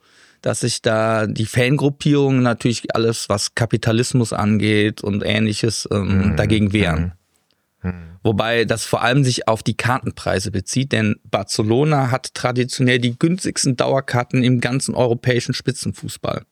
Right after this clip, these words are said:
Speaker 1: Und so lag zweitausendsiebzehn die günstigste Dauerkarte bei nur hundert Euro.
Speaker 2: Das ist ja richtig preiswert.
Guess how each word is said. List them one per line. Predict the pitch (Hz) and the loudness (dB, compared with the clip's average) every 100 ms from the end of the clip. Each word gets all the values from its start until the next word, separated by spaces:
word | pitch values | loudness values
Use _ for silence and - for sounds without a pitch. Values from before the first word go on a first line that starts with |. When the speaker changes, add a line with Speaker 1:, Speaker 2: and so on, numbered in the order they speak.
| _ _ _ | _ _ _
Speaker 1:
Und | - 104 95 95 95 | -4 0 2 2 2
so | 107 | 0
lag | 104 117 | 2 0
zweitausendsiebzehn | - 123 117 120 113 110 - - 127 | 0 -2 2 2 2 2 0 2 2
die | 113 | 2
günstigste | 139 196 - 165 147 | 2 2 0 0 0
Dauerkarte | 143 147 127 123 120 | 0 0 0 0 0
bei | 120 117 | 0 2
nur | 123 | 2
hundert | 147 196 175 | 4 2 0
Euro. | 196 151 90 | 0 0 -2
Speaker 2:
Das | 90 | -8
ist | - | -12
ja | |
richtig | 87 110 - 85 - | -8 -8 -8 -12 -10
preiswert. | - - 92 - 87 - | -6 -6 -8 -8 -8 -8